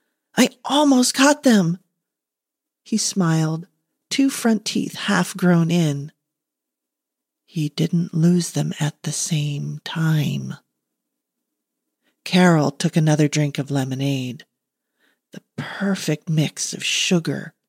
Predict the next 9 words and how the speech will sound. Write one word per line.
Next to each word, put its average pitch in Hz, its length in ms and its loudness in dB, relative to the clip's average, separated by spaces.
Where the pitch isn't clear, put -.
water, 135 500 -8
and 180 260 0
lemon 131 380 -4
juice. - 540 -6
Carol 185 360 2
never 170 400 2
got 139 280 -4
it - 120 -4
right, 135 380 -4